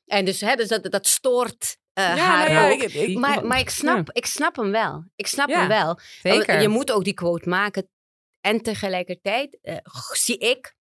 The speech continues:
Speaker 1: een Zuidoost waar we weinig economisch kapitaal hebben, maar wel een mega sociaal kapitaal. Dus het is ook mooi, naast dit terechte verhaal,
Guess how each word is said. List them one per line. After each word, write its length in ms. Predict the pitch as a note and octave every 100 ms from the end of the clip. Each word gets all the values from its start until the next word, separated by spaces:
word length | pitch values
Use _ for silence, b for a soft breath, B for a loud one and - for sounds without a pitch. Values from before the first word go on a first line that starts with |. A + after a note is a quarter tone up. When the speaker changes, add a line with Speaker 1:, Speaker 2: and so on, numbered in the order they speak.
| _
Speaker 1:
een 160 | - F#3
Zuidoost 680 | - F3+ F3+ F#3+ A#3 C#4+ -
waar 260 | F#3 F3+
we 200 | F#3 F#3+ _ _ _
weinig 460 | D3+ G#3 A#3+ A3+ -
economisch 680 | G3 F#3+ F3 F#3 A#3+ C4
kapitaal 560 | - B3+ B3+ B3+ A#3 A#3+
hebben, 380 | A#3+ A3+ G4+ A4 _ _
maar 120 | - F#3
wel 160 | A3
een 180 | A3 G3+
mega 360 | A3+ A#3 - G3
sociaal 480 | - F#3+ G#3 F3 E3
kapitaal. 580 | D#3 D#3 - C#3 - - B B B
Dus 140 | F#3
het 120 | G3
is 160 | G#3+ G3 -
ook 420 | - C#4+ F4 - -
mooi, 440 | A3+ A3+ D4+ D#4+
naast 560 | E3+ F#3 G3 A3+ D#4+ -
dit 200 | A#3+ A#3+
terechte 380 | G#3+ G#3 - G3
verhaal, 460 | G3 F3+ F3+ -